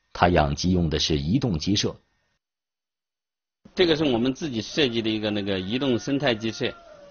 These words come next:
Speaker 1: 这些鸡自打上山以后，晚上就住在老王为他们专门建造的移动鸡舍里。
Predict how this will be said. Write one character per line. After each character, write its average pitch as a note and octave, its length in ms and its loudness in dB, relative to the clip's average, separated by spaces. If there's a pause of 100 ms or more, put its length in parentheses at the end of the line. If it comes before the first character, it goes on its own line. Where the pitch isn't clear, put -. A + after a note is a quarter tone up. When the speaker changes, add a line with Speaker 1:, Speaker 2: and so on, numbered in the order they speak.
(760)
Speaker 1:
这 G#2 180 10
些 G#2+ 200 6
鸡 A2 240 4
自 G#2+ 120 -2
打 F2 160 6
上 F#2 220 2
山 G#2+ 220 2
以 D2 100 2
后， - 480 2
晚 C#2 340 2
上 G2 160 2
就 G2 140 2
住 E2+ 120 -2
在 D#2 160 2
老 C#2 220 2
王 E2 320 2
为 F2 160 2
他 - 140 -6
们 C#2+ 180 -2
专 A2+ 160 4
门 G#2+ 200 0
建 G#2 280 0
造 F#2+ 200 2
的 D#2 120 2
移 E2+ 180 0
动 A#2 200 0
鸡 A#2+ 160 4
舍 A#2 200 2
里。 D2+ 220 -4